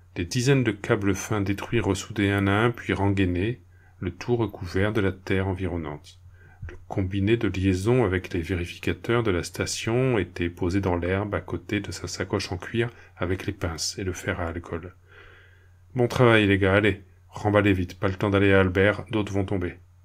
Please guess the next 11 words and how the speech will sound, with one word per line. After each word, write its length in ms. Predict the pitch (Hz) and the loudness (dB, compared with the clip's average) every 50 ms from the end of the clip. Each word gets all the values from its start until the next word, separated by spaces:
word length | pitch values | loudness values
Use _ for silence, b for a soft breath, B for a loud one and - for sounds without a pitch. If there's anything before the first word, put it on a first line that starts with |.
| b b b b b b b b b b b b b - - - - - | b b b b b b b b b b b b b -20 -20 -20 -20 -18
C'était 160 | - - 147 143 | -2 -2 0 2
quoi 140 | - 135 | 2 2
cette 120 | 107 - - | 2 2 -4
explosion 540 | 98 - - - - 104 92 90 101 104 101 | -4 -6 -6 -4 -2 -2 -2 0 0 -2 -2
tout 200 | - - - 95 | -4 -4 -2 0
à 40 | |
l'heure ? » 400 | 85 92 92 95 98 - - - - - | 0 2 0 -2 -2 -6 -14 -20 -16 -8
demanda 320 | 101 92 87 87 87 90 87 | -6 -4 -2 -2 -2 -2 -2
Laurent. 400 | 87 87 85 87 95 98 - - - - - - - - - - - - - - - - | -4 -4 -4 -6 -8 -10 -12 -14 -20 -20 -20 -20 -20 -20 -20 -20 -20 -20 -20 -20 -14 -10
Keller 280 | - 85 85 92 92 - | -8 -6 -4 -4 -6 -6
sourit. « 640 | - - - - - - 87 85 - - - - | -6 -12 -12 -12 -10 -10 -10 -10 -12 -16 -18 -18